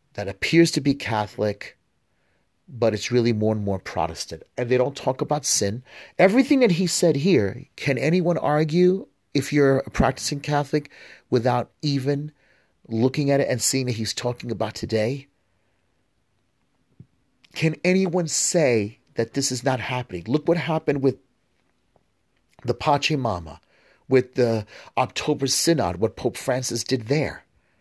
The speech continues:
Look at the fact that we're having, I mean, right now, even somewhere in Italy, uh, a bishop set up a pagan idol of ancient Rome.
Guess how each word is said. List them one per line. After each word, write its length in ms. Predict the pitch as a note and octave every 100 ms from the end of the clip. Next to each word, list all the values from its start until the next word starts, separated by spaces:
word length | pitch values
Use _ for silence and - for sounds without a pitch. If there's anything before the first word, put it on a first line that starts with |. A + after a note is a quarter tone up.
| _ _ _ _ _ _ _ _ _ -
Look 220 | D3 F#3+
at 100 | F3
the 80 | F3
fact 340 | - D#3+ D#3
that 80 | C3+
we're 140 | C#3+
having, 600 | A#2+ D3+ C#3+ C#3 C#3 G#2 - _ _ _ -
I 60 |
mean, 160 | D3 D3+
right 200 | F3 D#3+
now, 280 | G3 G3 A#2
even 320 | C3 C#3+ C3+
somewhere 380 | - C#3+ C#3+ D3
in 60 |
Italy, 440 | D3+ G3+ C3+ G2+ G2+ - - - _ -
uh, 340 | B2+ A#2 A2
a 60 | C#3
bishop 560 | A2+ G3 - C#3 - -
set 240 | - C#3
up 140 | C#3
a 40 | C#3
pagan 380 | - D3+ D3 C#3
idol 320 | C#3+ C#3+ D#3+
of 120 | D3
ancient 320 | D#3+ D#3+ -
Rome. 340 | C3 A#3+ F#2+